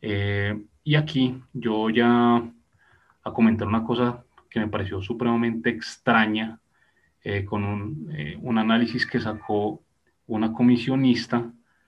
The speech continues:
porque el, el evida de la compañía cayó, decreció, y, y ellos, eh, recomendaron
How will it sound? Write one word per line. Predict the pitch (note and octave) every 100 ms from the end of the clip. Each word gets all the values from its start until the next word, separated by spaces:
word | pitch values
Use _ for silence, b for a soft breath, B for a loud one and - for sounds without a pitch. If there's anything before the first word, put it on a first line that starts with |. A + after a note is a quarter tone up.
| - _ - _ _
porque | A2+ - -
el, | G#2+ - C#3
el | - A2+
evida | G#2+ G#2+ G#2+ A2+ B2
de | B2+
la | A#2+
compañía | - A2+ A2+ G#2 G#2 A2+ -
cayó, | A2+ G2 G#2+ G#2 A#2 - _ _ _ -
decreció, | A#2 G#2+ G#2+ G2 - A2 A2 A2+ - _ _ _ _ _ _ _ -
y, | G#2+ G2+ G2 G2 F#2+ F#2+ -
y | C3+ G#2+
ellos, | G2 A2+ A2+ - - - -
eh, | C3 A2+ G#2+ G#2 D3+ - _ _ _ _ _ _ _
recomendaron | - A2 - A2 G#2 G2 G2+ G2+ A2 A2